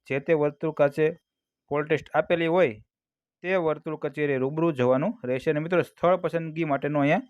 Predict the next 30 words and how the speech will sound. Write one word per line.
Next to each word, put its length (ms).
ફોર્મ 220
પણ 160
તમારે 220
ભરવાનું 440
રહેશે. 380
પછી 160
મિત્રો, 220
અહીંયા 120
ટોટલ 320
અહીંયા 200
જોઈએ 280
તો 80
કેટલા 360
અહીંયા, 260
અ, 120
રાઉન્ડ, 380
એટલે 180
કે 220
છઠ્ઠા 460
રાઉન્ડમાં 380
અહીંયા 140
કેટલાને 420
ઓર્ડર 280
આપવામાં 360
આવેલ 200
છે. 180
તો 140
મિત્રો, 240
અહીં 120
ટોટલ 420